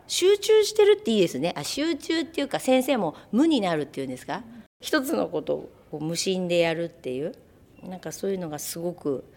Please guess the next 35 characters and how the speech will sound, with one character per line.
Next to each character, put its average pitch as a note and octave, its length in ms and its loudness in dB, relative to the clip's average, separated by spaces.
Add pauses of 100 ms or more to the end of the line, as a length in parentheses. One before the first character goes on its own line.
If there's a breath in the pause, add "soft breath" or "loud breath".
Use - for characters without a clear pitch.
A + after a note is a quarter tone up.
(280 loud breath)
な F#3 100 -10
ん - 40 -14
か D#3 80 -4
い F3+ 60 0
い G#3+ 100 0
ん G3+ 60 -2
じ E3+ 100 -6
ゃ E3 40 -6
な D#3+ 100 -6
い D3 60 -8
か D3 140 -14
な F3 180 -4
っ F3+ 60 -6
て - 180 -12
い C3 60 -6
う。 G3+ 160 -8 (280)
世 G#3+ 180 0
間 F3 240 2
と D#3+ 100 0
い D#3+ 80 4
う D#3 80 0
か、 D#3 120 -2
普 F#3+ 120 -2
段 E3+ 240 2
の D#3+ 120 -6
自 D3+ 180 -4
分 D#3+ 220 -6
の D#3+ 80 -2
難 E3 400 0
し F#3 80 -8
い F3 280 0 (360)
こ E3 140 -4
と E3+ 180 2
を C#3 60 -2
ね、 A#3+ 280 2